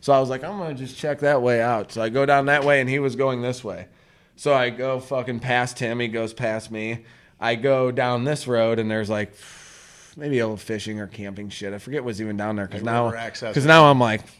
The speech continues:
Speaker 1: "The fuck is going on with this shit?" So I go down that road, and he fucking, I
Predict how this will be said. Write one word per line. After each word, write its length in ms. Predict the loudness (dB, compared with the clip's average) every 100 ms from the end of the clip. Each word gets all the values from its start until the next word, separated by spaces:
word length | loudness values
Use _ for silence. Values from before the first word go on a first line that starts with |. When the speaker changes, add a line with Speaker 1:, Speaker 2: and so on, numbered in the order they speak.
| _
Speaker 1:
"The 140 | -14 -14
fuck 540 | -14 -8 -4 -4 -6
is 200 | -8 -8
going 420 | -10 -10 -10 -10
on 320 | -10 -10 -10 -10
with 100 | -12
this 160 | -14 -14
shit?" 440 | -12 -12 -12 -14 -20 -20 -20 -12
So 160 | 4 4
I 80 |
go 200 | 6 6
down 280 | 8 8 6
that 280 | 6 4 4
road, 440 | 4 4 4 2 -4 -14 _ -2
and 120 | 0
he 60 | 2
fucking, 540 | 4 2 4 0 0 -2
I 280 | 0 0